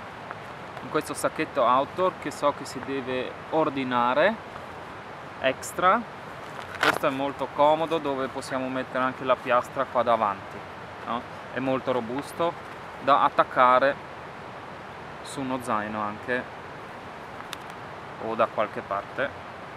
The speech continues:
Solo per informazione, ehm, anche le aste o se si perde qualcosa,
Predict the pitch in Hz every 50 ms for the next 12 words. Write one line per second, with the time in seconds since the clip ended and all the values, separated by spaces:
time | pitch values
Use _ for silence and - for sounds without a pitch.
0 | - - - - - - - - - 165 160 156 151 143 - 151 151 151 156 156
1 | 151 - 180 175 175 180 185 - - - - 185 180 185 190 190 190 196 202 202
2 | 170 - - 151 147 139 139 139 139 139 139 139 139 - - 147 147 151 151 147
3 | - - 151 139 135 135 135 135 143 151 - 156 160 170 170 165 - - - -
4 | 175 170 160 147 143 139 - - 139 - - 143 - 156 156 151 151 143 147 135
5 | - 170 165 160 - 180 170 175 175 175 175 156 175 170 165